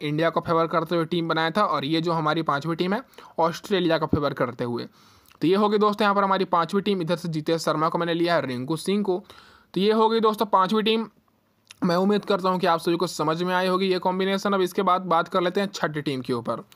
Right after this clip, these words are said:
तो जो हमारी छः नंबर की टीम रहेगी दोस्तों, इसमें मैंने ऐसे ऐसे प्लेयर्स को लिया जिनको बहुत ही कम लोगों ने लिया हुआ और ऐसे प्लेयर्स जो कि दोस्तों टॉप ऑर्डर में आएंगे बैटिंग करने।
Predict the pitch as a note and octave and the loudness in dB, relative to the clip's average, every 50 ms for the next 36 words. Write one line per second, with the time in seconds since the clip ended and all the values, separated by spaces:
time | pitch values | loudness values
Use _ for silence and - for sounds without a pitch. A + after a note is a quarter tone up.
0 | - - _ _ _ _ - _ _ - D3+ D#3 G3 G#3 A3+ A3+ A#3 A#3 A#3 G#3 | -20 -20 _ _ _ _ -20 _ _ -8 -2 0 0 2 4 2 2 2 0 -2
1 | - - G#3 G3+ A3 A3 A3 A3 A3+ A3+ G#3 A3 G#3 G#3 G#3+ A3 A3 G#3+ G#3+ G3+ | -4 -2 0 2 2 2 2 2 0 0 0 -2 0 0 0 2 2 2 2 2
2 | A3 A3 A3 G#3+ G#3+ G#3+ G3+ G3+ - A3 G3+ G3+ - G#3+ G#3 G#3 G3+ F3+ F#3 F3+ | 0 0 0 2 2 0 0 0 0 -2 -2 -2 -2 -2 0 0 0 2 2 2
3 | F3 - - G#3 G3+ G3 - G#3 G3+ G3 F#3+ G3 F#3+ - - G#3 G3 G3 G3+ F#3+ | 2 2 0 0 0 0 -2 -4 -2 0 0 0 0 0 -2 -2 0 2 0 0
4 | F#3 E3 E3 E3 F3 E3+ G#3 G#3+ A3+ A#3 - _ _ _ _ _ _ _ - A3 | 2 0 0 -2 -2 0 2 2 2 2 0 _ _ _ _ _ _ _ -10 -4
5 | D#3 E3+ D#3+ D#3+ G#3 G#3+ G#3 A#3 A3 G#3 G#3+ G3+ G#3 G#3 G#3 G#3 G3+ G#3 G#3 G#3 | -2 -2 -2 2 2 0 2 2 -2 0 0 0 2 2 2 2 2 2 2 2
6 | G#3 G3+ F#3+ F#3+ F#3+ G3 G3 G3+ G3+ G#3 G#3+ G#3 G3 F#3+ - - E3+ E3+ E3 - | 0 0 0 2 2 2 4 4 4 4 4 4 2 0 0 2 0 0 2 0
7 | G#3 G3+ - G#3 G#3 G#3 G3+ G3+ F#3 G3 F#3+ - A3+ G3+ G3+ G3 G3 - A3 G3+ | -4 -2 0 0 0 0 0 -2 -2 -2 -2 -2 0 0 0 0 0 -2 -2 0
8 | - E3+ E3+ E3+ - F#3+ E3+ E3+ F3 F3+ F3 E3+ E3+ E3+ F3 E3+ D#3+ D3 D3 G3+ | 2 0 0 0 0 0 0 0 0 0 0 0 0 0 0 0 0 0 0 0
9 | G#3+ G#3 A3 G#3+ G3 F#3 F#3+ | -2 0 0 -2 -2 -4 -6